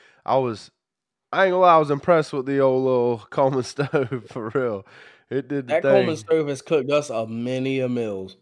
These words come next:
Speaker 1: It has cooked us a bunch.
Speaker 2: That has been, that has been one of the,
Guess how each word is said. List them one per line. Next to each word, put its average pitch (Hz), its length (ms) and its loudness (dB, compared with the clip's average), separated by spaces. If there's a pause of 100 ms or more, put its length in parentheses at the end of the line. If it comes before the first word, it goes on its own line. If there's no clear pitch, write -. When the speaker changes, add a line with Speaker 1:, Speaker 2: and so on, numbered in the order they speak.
(220)
Speaker 1:
It 120 140 0
has 120 200 0
cooked 135 320 -4
us 113 160 -4
a 104 240 -4
bunch. 98 560 -6
Speaker 2:
That 165 200 2
has 180 180 0
been, 151 520 -2
that 147 220 -2
has 165 280 -2
been 143 340 -2
one 139 160 -2
of 135 240 -6
the, 127 460 -6